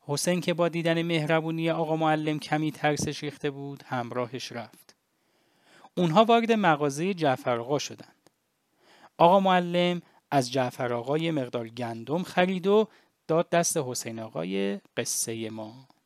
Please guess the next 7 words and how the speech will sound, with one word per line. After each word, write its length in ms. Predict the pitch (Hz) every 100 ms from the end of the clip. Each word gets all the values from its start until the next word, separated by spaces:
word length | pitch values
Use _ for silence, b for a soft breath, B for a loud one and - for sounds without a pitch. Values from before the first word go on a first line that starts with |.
| _ _ _ -
و 80 | 143
از 200 | 135 127
مغازه 380 | 123 117 120
اومدن 440 | 123 123 117 123 120
بیرون. 420 | 113 107 110 120 _ _ _ _ _ _ _ _ _ -
بچه‌ها، 480 | 190 - 139 120 _ b b b b
حسین 500 | 156 151 180 202 240